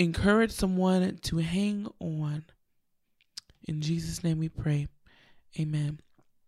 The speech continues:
All right. Um, first things first, God loves you. He does.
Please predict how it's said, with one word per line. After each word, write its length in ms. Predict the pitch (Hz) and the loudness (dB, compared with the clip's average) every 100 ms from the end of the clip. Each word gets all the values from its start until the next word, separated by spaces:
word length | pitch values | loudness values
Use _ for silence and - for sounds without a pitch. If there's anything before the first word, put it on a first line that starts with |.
| _ _ _ _ _ _ _ - | _ _ _ _ _ _ _ -4
All 100 | 156 | 0
right. 260 | 175 185 - _ _ - - - - _ - | 4 2 0 _ _ -20 -20 -20 -20 _ 4
Um, 720 | 190 202 190 185 180 170 170 _ _ | 6 8 6 6 4 0 -6 _ _
first 260 | - 247 254 | 4 6 6
things 240 | 262 220 | 0 -2
first, 640 | - 208 220 226 - - _ _ - _ _ _ _ _ _ _ _ - | -2 0 0 -2 -10 -14 _ _ -20 _ _ _ _ _ _ _ _ -4
God 220 | 196 226 | -2 -2
loves 340 | 170 180 170 | -2 -4 -4
you. 200 | 160 165 170 _ _ _ _ _ _ _ _ _ _ _ _ _ _ _ _ _ _ _ | -8 -10 -12 _ _ _ _ _ _ _ _ _ _ _ _ _ _ _ _ _ _ _
He 140 | - | -8
does. 500 | 185 170 165 165 - | -4 -2 -4 -6 -12